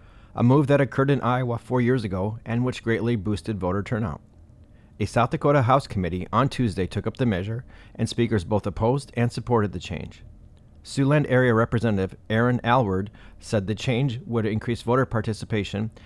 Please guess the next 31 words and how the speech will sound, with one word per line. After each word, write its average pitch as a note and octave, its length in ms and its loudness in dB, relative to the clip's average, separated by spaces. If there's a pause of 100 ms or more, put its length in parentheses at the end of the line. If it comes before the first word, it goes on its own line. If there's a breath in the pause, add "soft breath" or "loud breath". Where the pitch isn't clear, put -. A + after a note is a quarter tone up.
(140 loud breath)
and A2+ 140 0
also B2+ 240 2
decrease A#2 440 -2
costs E2 320 -2
by G#2 140 -4
having A2 320 -4
the F#2+ 80 -6
school - 240 -6
board G2+ 300 0
elections F#2+ 420 -4
take G#2+ 220 -8
place G#2+ 260 -4
with G2 220 -10
other B2 260 2
long-standing F#2+ 640 -2
types - 400 -8 (100)
of B2+ 80 -2
election A#2 360 0
contests E2+ 600 -6 (100)
in G2+ 100 -4
November. G2 480 -4 (960 soft breath)
Iowa B2+ 320 4
moved C#3 320 2
the A#2+ 100 0
school B2+ 260 -2
board A#2+ 200 2
elections G#2+ 480 -2
to A#2 100 -6
take - 220 -4
place G#2 240 -4
on F#2+ 160 -4